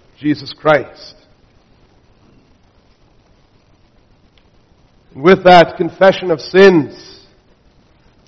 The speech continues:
is the beautiful teaching of Scripture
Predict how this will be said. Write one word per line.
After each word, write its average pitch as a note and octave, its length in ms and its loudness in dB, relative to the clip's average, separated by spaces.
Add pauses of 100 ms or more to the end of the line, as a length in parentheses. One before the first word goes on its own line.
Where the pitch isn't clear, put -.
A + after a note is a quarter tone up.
(100)
is C#3 160 -10
the C3 80 -20
beautiful E3 440 -2
teaching D#3+ 600 -10 (1000)
of - 80 -20
Scripture - 680 -4